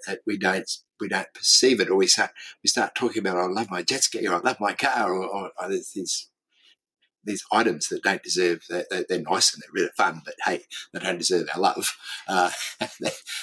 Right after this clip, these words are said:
they, they, they provide us with some enjoyment, some, you know, <laughs> but, but they don't deserve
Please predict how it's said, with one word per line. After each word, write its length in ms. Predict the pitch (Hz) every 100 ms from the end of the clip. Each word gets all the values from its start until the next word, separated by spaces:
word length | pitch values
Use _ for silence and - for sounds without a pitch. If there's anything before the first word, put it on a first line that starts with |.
| -
they, 160 | 110 -
they, 200 | 98 -
they 220 | 110 110
provide 320 | - 113 107
us 140 | 104 90
with 80 |
some 180 | - 104
enjoyment, 400 | 85 123 123 98
some, 220 | - 85 - - - -
you 80 | 110
know, 160 | 90 127 120 -
<laughs> 320 | - - - 110
but, 220 | 107 - _
but 160 | 101 -
they 140 | 92
don't 320 | 104 110 -
deserve 300 | 87 87 82